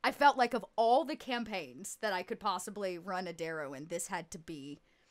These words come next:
this had to be the one. I was like, "This one deserves a Darrow character." So we've got all kinds, we got a Piney, we got a Mushroom Folk that's going down there. Um,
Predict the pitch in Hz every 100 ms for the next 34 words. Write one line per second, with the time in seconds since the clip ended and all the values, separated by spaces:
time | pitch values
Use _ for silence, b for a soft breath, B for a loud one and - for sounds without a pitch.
0 | b b b b 247 277 240 233 220 190
1 | 160 139 156 170 214 220 214 247 208 196
2 | 175 165 135 123 147 - 131 - - 156
3 | 175 294 508 - 247 262 208 240 - -
4 | 240 247 254 269 277 302 B B B 220
5 | 226 196 226 - 277 277 - 254 269 -
6 | 269 - 254 269 262 254 262 254 269 b
7 | b b 220 214 302 - 226